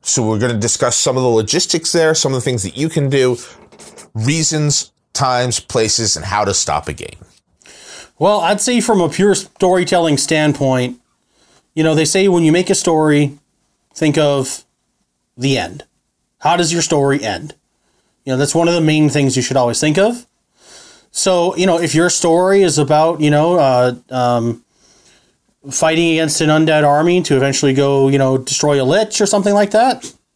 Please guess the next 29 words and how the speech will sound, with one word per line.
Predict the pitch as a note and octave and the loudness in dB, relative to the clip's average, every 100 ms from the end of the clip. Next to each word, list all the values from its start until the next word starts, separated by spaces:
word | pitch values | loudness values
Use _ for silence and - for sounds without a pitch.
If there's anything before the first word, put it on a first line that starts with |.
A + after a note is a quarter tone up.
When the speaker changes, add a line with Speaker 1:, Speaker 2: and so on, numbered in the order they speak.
| - | -6
Speaker 2:
well, | D3 A3+ - - | 0 0 0 -6
your | C#3+ D3+ | -2 2
game's | A3+ A#3+ | 2 2
probably | A#3 B3+ | 2 2
gonna | B3 A#3+ | 4 2
end | E3+ F#3 F3 | 2 2 2
when | D3 | 2
you | D3+ | 2
destroy | D#3+ - A#2 | 0 -2 0
the | C#3 | 2
lich. | A3+ - - - - _ _ _ - | 0 0 -4 -12 -12 _ _ _ -2
Or | |
at | F3+ | 0
least | D#3 D3 | 0 0
that's | C3 - | -2 0
the | D3 B2+ C3 _ _ _ _ D#3+ | 0 -2 -4 _ _ _ _ -4
basic | E3+ - | -4 -2
idea | D#3+ C#3 C#3 B2+ B2 _ _ _ | -2 0 0 -2 -4 _ _ _
for | - | -2
the | F#3 | 0
story | - F3+ D#3+ C#3 | 0 0 2 2
or | B2 | 0
the | C3 | -2
concept | C#3+ C3 - G#2 | -2 -2 -2 -6
that | A#2 A#2 | -6 -4
you | |
have | A2 G2 A#2 | -4 -4 -6
going | F#2 F#2+ | -8 -10
there. | F#2+ - | -14 -16